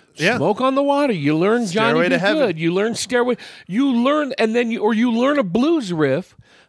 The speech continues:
Speaker 2: But at a certain point, you go, "Okay, now how am I gonna make this my own?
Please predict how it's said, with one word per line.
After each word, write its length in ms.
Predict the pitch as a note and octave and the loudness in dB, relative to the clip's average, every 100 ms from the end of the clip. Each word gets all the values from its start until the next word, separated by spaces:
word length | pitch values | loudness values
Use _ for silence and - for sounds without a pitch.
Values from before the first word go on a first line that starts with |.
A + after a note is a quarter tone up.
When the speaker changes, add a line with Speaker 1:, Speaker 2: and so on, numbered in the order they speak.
| - | -4
Speaker 2:
But 160 | A3+ | 0
at 140 | B3+ B3+ | 0 0
a 80 | |
certain 400 | A#3+ - D#4 B3 | -2 0 -2 0
point, 320 | G#3+ D4 D4 G#3+ | -2 0 0 0
you 100 | G#3+ | 0
go, 120 | A3 A3 | 2 2
"Okay, 240 | - F#3+ | 0 -2
now 160 | D#3 E3+ | 0 -2
how 240 | D#3+ A3 | -2 -2
am 100 | A#3+ | 0
I 60 | A#3 | -2
gonna 140 | G#3+ | -2
make 280 | F3 F3+ F3+ | 0 0 -2
this 220 | F#3+ - | -6 -6
my 260 | D#3 C#3+ B2 | -4 -2 -2
own? 520 | A#2+ D3 C3 - E3 | -2 -2 -2 -6 -14